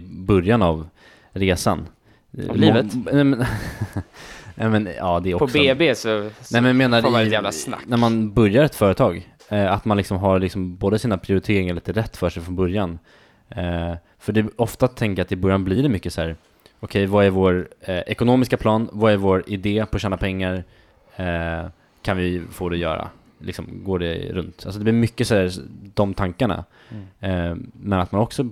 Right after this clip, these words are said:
Speaker 1: för allas skull, eh, framförallt oss inblandade, så här, bör gå in med så här, hur, hur planerar vi att så här, göra någonting bra för folk? Eh, med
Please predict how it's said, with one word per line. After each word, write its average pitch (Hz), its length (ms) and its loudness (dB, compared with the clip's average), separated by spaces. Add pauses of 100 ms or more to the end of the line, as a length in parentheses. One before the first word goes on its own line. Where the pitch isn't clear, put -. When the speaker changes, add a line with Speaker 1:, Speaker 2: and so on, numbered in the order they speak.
(760)
Speaker 1:
för - 260 0
allas 107 560 0
skull, 95 440 -6 (600)
eh, 95 380 -6 (460)
framförallt 107 380 -2 (380)
oss 107 220 -6
inblandade, 101 580 0 (200)
så - 120 -2
här, 95 80 -2 (300)
bör 98 180 6
gå 95 120 4
in 127 120 4
med 95 420 4 (200)
så - 140 -10
här, 90 60 -4
hur, 110 240 2
hur 107 260 4
planerar 101 440 2
vi 92 160 2
att 87 180 -4 (280)
så 92 160 -10
här, 87 80 -4
göra 95 360 4
någonting 87 360 -4
bra 92 380 -2
för 82 320 -8
folk? - 480 -8 (800)
Eh, 95 80 -4
med 90 200 -6